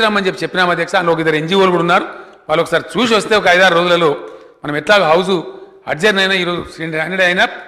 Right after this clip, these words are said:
ప్రోరోగ్ చేయొద్దని అనుకున్నాం, వివిధ విషయాలు చర్చ చేద్దామని అనుకున్నాం. కాబట్టి ఈ సెషన్లోనే before closing this session finally we will enact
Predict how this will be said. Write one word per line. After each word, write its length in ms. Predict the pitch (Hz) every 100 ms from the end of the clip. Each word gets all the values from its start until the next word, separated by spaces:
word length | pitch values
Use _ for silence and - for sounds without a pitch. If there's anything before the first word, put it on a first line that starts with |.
| - - - _ _ _ _ -
ప్రోరోగ్ 300 | 170 226 214
చేయొద్దని 280 | 196 185 175
అనుకున్నాం, 320 | 165 180 190 226 - - _ -
వివిధ 140 | 160 170
విషయాలు 260 | 170 202 185
చర్చ 140 | - 185
చేద్దామని 260 | 175 165 160
అనుకున్నాం. 300 | 147 170 220 - - - _
కాబట్టి 360 | 156 190 226 226 185 - - - _ _ 151 185
ఈ 40 | 226 208
సెషన్లోనే 560 | 190 233 240 220 226 165 - - - - _ -
before 260 | 143 220 226
closing 300 | 190 208 220 208
this 100 | 202 170
session 200 | 165 202 165
finally 340 | 180 190 233 349 - - _ -
we 40 | 196
will 120 | 196
enact 280 | 170 208 190